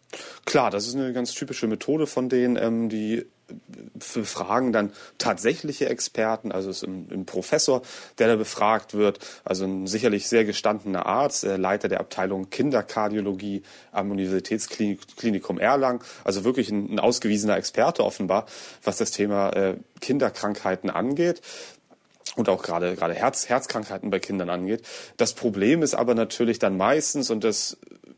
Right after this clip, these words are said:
haben wir auch immer mal wieder dann gehört von Ärzten, bei denen wir nachgefragt haben, A, warum reden Sie mit den Heften und warum sagen Sie was zu dem Fall? Die haben uns dann meistens geantwortet, "Ach, zu dem konkreten Fall wurde ich gar nicht befragt, sondern die Anfrage war auf einer sehr allgemeinen Ebene."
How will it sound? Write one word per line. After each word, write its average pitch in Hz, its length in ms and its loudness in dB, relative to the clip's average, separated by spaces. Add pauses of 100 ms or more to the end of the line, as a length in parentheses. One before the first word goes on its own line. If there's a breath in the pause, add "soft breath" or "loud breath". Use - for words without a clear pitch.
(200)
haben 117 180 2
wir 120 60 4
auch 110 100 2
immer 131 160 2
mal 107 180 2
wieder 123 200 4
dann 107 180 0
gehört 107 260 2
von - 220 -2
Ärzten, 107 540 0
bei 101 100 2
denen 104 140 4
wir 98 80 4
nachgefragt 117 640 0
haben, 98 260 2 (380 loud breath)
A, 113 300 4
warum 110 280 4
reden 127 320 4
Sie 127 160 2
mit 120 140 2
den 113 100 2
Heften 113 300 -2
und 92 60 -2
warum 104 180 2
sagen 104 320 2
Sie 104 100 -2
was 101 180 0
zu 98 100 -2
dem 92 140 2
Fall? 123 340 2
Die 110 200 0
haben 107 140 0
uns 120 120 0
dann 98 120 0
meistens 107 360 0
geantwortet, 104 440 0 (300 loud breath)
"Ach, - 160 -4
zu - 160 -2
dem 110 120 2
konkreten 113 480 -2
Fall 107 300 2
wurde 110 140 2
ich 104 100 -8
gar 104 140 2
nicht 104 180 -4
befragt, 113 480 0
sondern 107 320 0 (300 loud breath)
die 127 100 6
Anfrage 107 460 4
war 101 80 6
auf 110 140 2
einer 104 120 2
sehr 107 160 4
allgemeinen 104 540 4
Ebene." 101 460 2